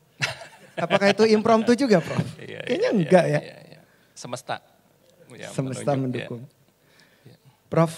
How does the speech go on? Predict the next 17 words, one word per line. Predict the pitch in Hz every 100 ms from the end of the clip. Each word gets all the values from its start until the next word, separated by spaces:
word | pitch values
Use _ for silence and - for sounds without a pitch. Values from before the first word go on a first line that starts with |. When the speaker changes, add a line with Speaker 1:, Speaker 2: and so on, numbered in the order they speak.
| - -
Speaker 2:
boleh | 135 139 143
ceritain | 143 147 143 135 151 147 147 - _ _ _ _ _
tentang | - 131 127 135 135 131 131 - _ _ -
apa | 160 208
sih | 214 247
yang | 175
perlu | 156 147
kita | 139 139 135 127
sikapi, | 127 151 131 123 - 127
ya, | 117
terutama | 117 131 139 147 156 156 147 - _ _ _ _ _ _
menjaga | 131 135 127 127 127
hati, | 120 127 139 127
ya, | 113
ketika | 117 127 131
kita | 131 123 135
tahu | 135 127 131